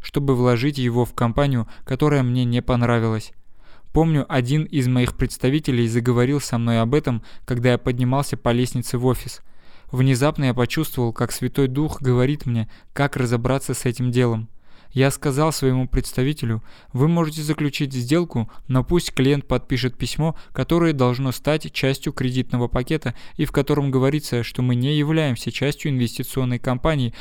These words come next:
а только предоставляем кредит по просьбе клиента".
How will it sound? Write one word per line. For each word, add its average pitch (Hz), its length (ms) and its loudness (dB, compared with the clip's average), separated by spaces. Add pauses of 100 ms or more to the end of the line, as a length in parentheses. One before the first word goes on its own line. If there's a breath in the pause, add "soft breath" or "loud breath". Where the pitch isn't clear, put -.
(140 loud breath)
а 127 100 0
только 160 280 0
предоставляем 123 760 0
кредит 123 420 -2
по 135 160 0
просьбе 117 400 0
клиента". 120 560 -2